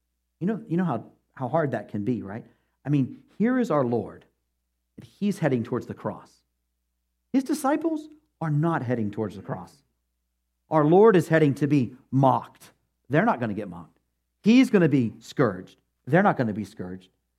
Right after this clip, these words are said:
He's gonna be crucified. They're not gonna be crucified. And yet, his concern is for them. His heart is for them. His desire is that as he walks through all this, that their faith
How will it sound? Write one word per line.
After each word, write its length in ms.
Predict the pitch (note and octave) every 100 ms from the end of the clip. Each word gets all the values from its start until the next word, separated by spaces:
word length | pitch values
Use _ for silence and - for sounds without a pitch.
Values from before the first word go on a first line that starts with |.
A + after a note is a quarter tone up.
| _ _ _
He's 240 | G3+ C4+
gonna 180 | - A3
be 100 | D#3+
crucified. 640 | - C#3 - A2 A#2+ A2+ A#2 - _
They're 180 | C3+ F3
not 160 | A3 D#3
gonna 140 | D3
be 100 | C3
crucified. 640 | B2+ C3 B2 A2+ B2 B2+ C3+ - _ -
And 280 | D3+ C3+
yet, 480 | C3 F#3 G#3 C3+ C#3+ _ _ _
his 180 | - F3
concern 880 | F3 D#3+ - - G#3 A3+ D3 B2+ C3 - _
is 220 | F3+ D#3+
for 180 | - D3
them. 320 | D#3+ C#3 F2 - _ _ _ _ _ _ _ -
His 180 | E3+
heart 460 | - E3 G3+ F3 D3+
is 160 | D3 -
for 160 | -
them. 400 | C3 D#3 C3+ E2 - _ _ _ _ _
His 220 | F#3+ F3
desire 720 | - E3 A#2+ D#3+ G3 G#3 C#3+ C3+
is 220 | C#3+ B2+
that 140 | D3+
as 220 | D3+ D3+
he 220 | - C4 D4
walks 360 | B3 F3+ C#3+
through 280 | - E3+ D#3
all 140 | C3
this, 400 | A#2 A2+ B2 - _ _ _ _
that 380 | D#3+ E3 C#3+ A#2
their 280 | A#2 A#3+ C#4
faith 460 | A3 - E3 A#2